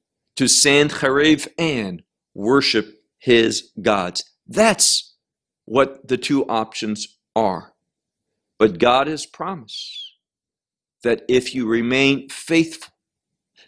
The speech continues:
that he will bring about these things, that Sennacherib will not enter into the city.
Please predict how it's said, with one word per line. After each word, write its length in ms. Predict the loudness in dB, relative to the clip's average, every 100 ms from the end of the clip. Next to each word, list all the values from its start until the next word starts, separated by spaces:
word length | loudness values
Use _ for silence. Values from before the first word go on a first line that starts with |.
| 0
that 140 | 0
he 280 | 0 0 0
will 180 | 0 -4
bring 400 | -2 2 2 0
about 500 | -4 -6 -8 -12 -20 _ _ _ _ _ _ _ _ _
these 280 | 0 2 0
things, 680 | -2 -12 -12 -8 -8 -8 -12 -20 -12 0
that 160 | 2 2
Sennacherib 840 | 2 2 0 -2 0 4 4 4
will 160 | 2 2
not 380 | 2 2 0 0
enter 260 | 4 4 2
into 720 | 0 -4 -4 -2 0 -2 -6 _ -4
the 80 |
city. 520 | -2 0 0 -2 -8